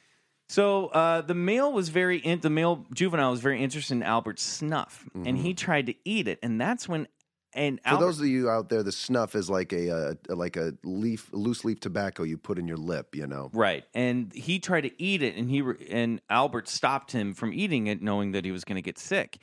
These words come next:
Speaker 1: And he, and he realized, "Well, wait a minute. Okay, so I'm trying to get it back out of here." 'Cause his, by the way, his natural f-, his food supply that he, he had brought with him was, was dwindling. And he knew that he was running out. He was gonna be basically now living off the land with these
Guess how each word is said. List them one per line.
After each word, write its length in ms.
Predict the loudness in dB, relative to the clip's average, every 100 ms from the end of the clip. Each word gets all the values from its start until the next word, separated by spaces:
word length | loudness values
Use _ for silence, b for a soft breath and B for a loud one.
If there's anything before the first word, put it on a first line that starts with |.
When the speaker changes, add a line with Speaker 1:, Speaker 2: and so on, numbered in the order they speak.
| B B B B B B
Speaker 1:
And 80 | -2
he, 160 | 0 -2 -12 -6
and 180 | -2 0
he 180 | -2 -2
realized, 640 | 0 2 2 2 0 -2
"Well, 140 | -4 0
wait 220 | 0 0
a 40 |
minute. 260 | -2 -6 -12 -8
Okay, 380 | -8 -6 -10 -10
so 140 | -4 -2
I'm 120 | 0
trying 180 | 0 0
to 80 |
get 160 | 2 0
it 60 | -2 _ -4
back 300 | 0 0 0
out 180 | 0
of 80 | 0
here." 140 | -4 -6
'Cause 180 | -6 0
his, 200 | 0 4
by 180 | 4 4
the 60 |
way, 140 | 2 0
his 260 | 0 0 2
natural 400 | 4 4 2 -2
f-, 160 | -2 0
his 160 | 0 0 -2
food 280 | -2 -2
supply 280 | -2 0 2
that 160 | 2 -4
he, 160 | -8 -8
he 260 | -2 0
had 120 | 2 4
brought 260 | 2 2
with 180 | 0 0
him 160 | 0 -2
was, 180 | -4 -6 -8
was 200 | -6 -4
dwindling. 600 | -4 -2 -2 -6 -12 -16 -20 B B B -4
And 120 | 0
he 100 | 2
knew 140 | 2
that 120 | 0 0
he 140 | 0
was 160 | 0 0
running 340 | 0 0 0
out. 260 | 0 0 -2
He 120 | -6
was 140 | -6 -4
gonna 160 | -4
be 140 | -4 -4
basically 540 | -2 -2 -6 -6 -4
now 200 | -4 -4
living 380 | -4 -4 -4 -6
off 200 | -8 -8
the 80 | -6
land 300 | -6 -6 -8
with 120 | -10
these 260 | -12 -12